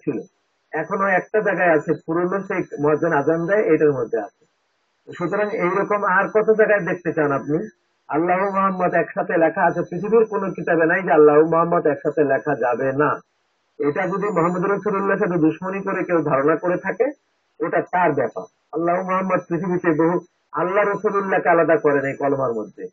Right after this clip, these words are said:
আরশের উপরে কলমা মাদারুজুন নবুয়তের হাদিস, মাহবুবুল্লাহ, মাহবুবুল্লাহ দুনিয়ার হাদিস, আরশের উপরে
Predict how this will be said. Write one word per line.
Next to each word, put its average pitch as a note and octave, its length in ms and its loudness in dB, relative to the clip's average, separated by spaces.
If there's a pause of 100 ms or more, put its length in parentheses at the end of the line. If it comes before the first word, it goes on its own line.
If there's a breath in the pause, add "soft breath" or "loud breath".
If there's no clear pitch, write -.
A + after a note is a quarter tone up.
(440)
আরশের F#3+ 380 -4
উপরে F#3 260 -4
কলমা F3 340 4
মাদারুজুন E3+ 460 2
নবুয়তের F3 500 2
হাদিস, D3+ 260 4 (120)
মাহবুবুল্লাহ, F3+ 500 0 (540)
মাহবুবুল্লাহ F3 540 0
দুনিয়ার D#3+ 320 2
হাদিস, C#3 220 -6 (560)
আরশের E3+ 360 -4
উপরে F#3 160 -4